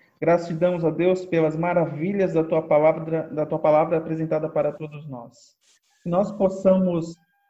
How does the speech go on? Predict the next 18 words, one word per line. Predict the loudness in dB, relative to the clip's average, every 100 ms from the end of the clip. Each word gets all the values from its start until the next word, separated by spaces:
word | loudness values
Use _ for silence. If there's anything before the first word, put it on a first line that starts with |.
| _
aceitar | -8 -6 -4 -4 0 2 0
o | -2
dom | -6
do | -6
Espírito | -10 -6 -6 -8
Santo, | -6 -2 -2 -4 -12
sermos | -6 -4 -4
transformados | -4 -6 -4 -2 -2 -4 -8
por | -4
ele | 0 0 -2 -6 -10 -18 _
e | -2
assim | -2 -2 -8
compartilharmos | -2 -2 0 -2 -2 -4 -2 -2 -4 -6
essa | -8 -4
palavra | 0 2 2 0 -4
com | -10
as | -10
pessoas | -12 -12 -8 -10